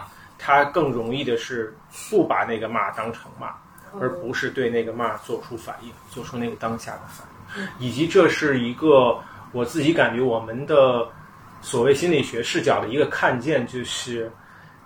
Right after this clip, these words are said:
Speaker 1: 这就是为什么我们会说长时间的这种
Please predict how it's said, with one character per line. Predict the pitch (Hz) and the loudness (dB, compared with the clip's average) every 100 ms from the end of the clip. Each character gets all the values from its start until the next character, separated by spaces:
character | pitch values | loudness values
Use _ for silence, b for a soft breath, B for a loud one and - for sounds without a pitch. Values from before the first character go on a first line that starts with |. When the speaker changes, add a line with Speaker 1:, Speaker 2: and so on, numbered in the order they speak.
| - - - | -20 -20 -2
Speaker 1:
这 | 185 160 | 2 2
就 | 156 | 2
是 | 139 139 | 0 0
为 | 180 160 | 2 2
什 | - 131 117 | 2 -4 -2
么 | 123 | -2
我 | 123 107 | 0 -2
们 | 107 117 | -6 -10
会 | 139 117 | -6 -6
说 | - 127 117 | -6 -6 -6
长 | 117 - 117 110 143 | -6 -8 -6 -6 -6
时 | - - 117 113 113 | -4 -6 -8 -12 -14
间 | - 123 117 117 110 | -6 -4 -4 -6 -8
的 | 110 104 101 101 - - - - - - - - - - - - - - - - - - - - - - - - | -8 -8 -10 -14 -20 -20 -20 -20 -20 -20 -20 -20 -20 -20 -20 -20 -20 -20 -20 -20 -20 -20 -20 -20 -18 -18 -16 -2
这 | 135 120 | 0 2
种 | 110 113 107 | 0 -2 -2